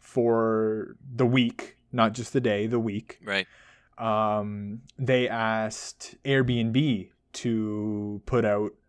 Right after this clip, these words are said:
Speaker 1: uh, statements and do their due diligence to make sure that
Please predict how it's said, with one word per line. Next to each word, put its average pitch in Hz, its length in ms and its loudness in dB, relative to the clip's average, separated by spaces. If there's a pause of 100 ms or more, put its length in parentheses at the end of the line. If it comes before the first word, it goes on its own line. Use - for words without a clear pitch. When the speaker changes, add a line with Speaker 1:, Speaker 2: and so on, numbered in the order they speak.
(680)
Speaker 1:
uh, 104 200 0
statements 113 520 2
and 98 400 -6 (320)
do 127 140 2
their 110 120 0
due 110 140 -2
diligence 110 480 -2
to 120 80 -8
make 107 180 -4
sure 117 280 0
that 101 320 -2